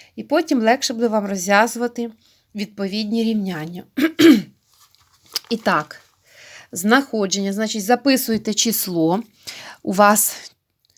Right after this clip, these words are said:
сьогодні, у нас і у вас яке число? Двадцять сьоме жовтня. Класна робота. І ось така тема. Знаходження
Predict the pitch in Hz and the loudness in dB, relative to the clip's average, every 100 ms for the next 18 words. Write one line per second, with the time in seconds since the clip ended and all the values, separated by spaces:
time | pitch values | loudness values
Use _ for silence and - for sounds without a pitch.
0 | _ _ _ - - 214 226 214 214 202 | _ _ _ -8 -2 2 4 4 4 2
1 | 190 - 214 220 214 214 202 208 202 202 | 0 0 4 4 4 -2 -2 2 2 0
2 | 185 240 277 302 277 269 285 285 _ _ | -10 -6 -4 -4 -4 0 0 0 _ _
3 | _ _ _ _ _ - - - 185 185 | _ _ _ _ _ -20 -20 -12 -6 2
4 | 233 233 214 - 190 - - 226 226 240 | 6 6 2 -4 -14 -14 -12 -6 -4 -2
5 | 254 262 277 - 185 208 180 - 240 269 | -4 -6 -10 -10 -4 0 0 0 -2 0
6 | 294 - 220 226 226 208 196 185 185 247 | -2 -2 4 4 2 -2 -6 -6 -6 -6
7 | 247 - 202 196 214 208 214 214 202 180 | -6 -8 -8 -6 -8 -2 -4 -2 -4 -4
8 | 180 - - - _ 202 190 233 285 - | -10 -16 -20 -20 _ -6 2 4 4 0
9 | 233 208 190 185 175 196 202 214 220 233 | -8 -6 -6 -6 -8 -6 -6 -6 -6 -8